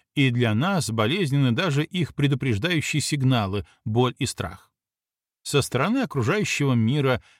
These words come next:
грозящего обрушиться на нас со всей своей первозданной, неукротимой и неумолимой яростью. И, наконец, со стороны других людей.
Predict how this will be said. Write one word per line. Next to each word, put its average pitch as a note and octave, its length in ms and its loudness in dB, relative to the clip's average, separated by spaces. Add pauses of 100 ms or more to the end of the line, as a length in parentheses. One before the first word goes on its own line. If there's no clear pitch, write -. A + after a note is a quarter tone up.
грозящего B2+ 680 0
обрушиться C3+ 640 -2
на A#2+ 120 2
нас C3 340 -2
со A#2 200 -4
всей D#3 260 -4
своей C3 300 -2
первозданной, A#2+ 840 0 (180)
неукротимой C3+ 800 0
и C#3+ 120 -2
неумолимой B2 600 2
яростью. A2 560 -4 (640)
И, G#3+ 140 4
наконец, G#3 640 0
со E3 100 -2
стороны A#2 480 0
других A#2+ 420 0
людей. E2+ 400 -10